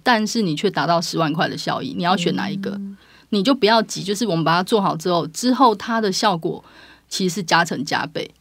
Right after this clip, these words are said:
Speaker 2: 嗯。
Speaker 1: 对，所以，所以我觉得这个就还蛮，蛮重要的。
Speaker 2: 所以前面的耕耘跟施肥这段时间要耐住性子。
Speaker 1: 对。但是后面流量也很重要。
Speaker 2: 嗯，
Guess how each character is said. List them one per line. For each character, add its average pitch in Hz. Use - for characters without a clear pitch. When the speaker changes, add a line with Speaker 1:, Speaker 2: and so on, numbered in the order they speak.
Speaker 2:
嗯。 151
Speaker 1:
对， 165
所 220
以， 202
所 226
以 214
我 170
觉 160
得 165
这 185
个 170
就 160
还 156
蛮， 160
蛮 170
重 175
要 139
的。 -
Speaker 2:
所 208
以 185
前 208
面 220
的 202
耕 214
耘 185
跟 190
施 196
肥 151
这 185
段 185
时 185
间 180
要 180
耐 175
住 165
性 160
子。 -
Speaker 1:
对。 -
但 262
是 269
后 240
面 233
流 175
量 180
也 165
很 -
重 143
要。 -
Speaker 2:
嗯， 175